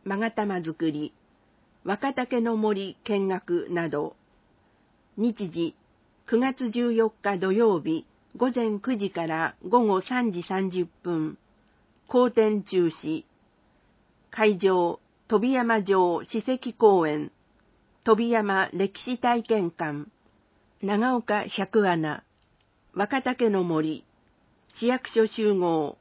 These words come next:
解散。対象、市内在住か通勤通学する小中学生とその保護者。定員、抽選三十人程度。一グループ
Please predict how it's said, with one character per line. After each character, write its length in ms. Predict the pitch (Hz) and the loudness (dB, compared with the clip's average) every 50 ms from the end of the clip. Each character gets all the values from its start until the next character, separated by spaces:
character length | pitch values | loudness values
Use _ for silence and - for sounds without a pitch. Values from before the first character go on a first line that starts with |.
| _ _ | _ _
解 240 | - 214 202 196 185 | -6 -2 0 0 0
散。 400 | - - 185 170 160 151 156 156 - _ _ _ _ _ _ _ _ _ _ _ _ _ _ _ _ _ _ _ _ _ | 0 -2 -2 -2 -2 -2 -4 -6 -10 _ _ _ _ _ _ _ _ _ _ _ _ _ _ _ _ _ _ _ _ _
対 220 | - - 214 214 196 - - | -4 0 0 0 0 0 0
象、 320 | 190 180 175 170 165 - - _ _ _ _ _ _ _ _ | 0 0 2 0 -2 -4 -8 _ _ _ _ _ _ _ _
市 180 | - - - 254 | -16 -6 -2 0
内 300 | 262 254 233 220 202 180 | 2 2 2 2 0 0
在 280 | 165 196 196 202 196 165 | 0 2 2 2 0 0
住 240 | 190 190 185 175 | 0 2 2 2
か 360 | 170 - - 175 175 165 165 - _ _ _ - | 2 -2 -4 -6 -6 -6 -10 -14 _ _ _ -4
通 200 | 233 247 247 220 | -2 -2 -2 -2
勤 260 | - 233 233 226 220 | -2 -2 0 0 -2
通 260 | - - 220 226 220 | -2 -2 0 2 2
学 260 | 208 214 202 - - | 2 0 -2 -4 -10
す 200 | - - 185 185 | -8 -2 -2 0
る 240 | 170 180 180 180 180 - _ _ _ | 0 0 0 -2 -4 -8 _ _ _
小 260 | - - 240 247 262 247 | -2 2 2 2 2 2
中 240 | - 262 262 254 | -2 -2 -2 0
学 260 | 247 254 254 247 - - - | 0 0 0 -2 -4 -8 -6
生 220 | - 202 185 175 160 | -2 -2 -2 -2 -2
と 220 | - 165 170 175 | -2 -2 -4 -2
そ 160 | - - 180 | -2 -2 0
の 160 | 185 190 196 | 0 0 0
保 140 | 185 190 175 | 0 0 0
護 140 | 170 170 180 | 0 0 -2
者。 360 | - - - 151 151 131 - _ _ _ _ _ _ _ _ _ _ _ _ _ _ _ _ _ _ _ | -2 -4 -6 -6 -6 -6 -10 _ _ _ _ _ _ _ _ _ _ _ _ _ _ _ _ _ _ _
定 200 | - 240 233 226 220 | -4 2 4 4 4
員、 320 | 208 196 185 180 170 - - _ _ _ _ _ _ - - | 4 2 0 -2 -4 -6 -12 _ _ _ _ _ _ -6 -4
抽 160 | 240 247 247 | -2 -2 -2
選 340 | 233 - 226 214 208 208 208 202 - | 0 0 0 0 0 -2 -4 -6 -2
三 280 | 226 226 254 269 247 | 0 2 2 2 2
十 180 | 240 262 262 254 | 2 2 2 2
人 320 | 240 240 233 233 220 214 | 2 2 2 0 0 -2
程 300 | 202 - 208 180 165 156 | 0 0 0 2 2 0
度。 260 | 139 147 151 156 - - _ _ _ _ _ _ _ _ _ _ _ _ - | 0 0 -2 -2 -4 -10 _ _ _ _ _ _ _ _ _ _ _ _ -10
一 280 | 185 175 - 247 254 | -10 -6 -4 -4 -2
グ 120 | 220 269 254 | 0 0 0
ル 180 | 247 240 214 | 0 0 -2
ー 20 | 185 | -2
プ 340 | - - 160 160 160 - | -2 -2 -2 -2 -2 -4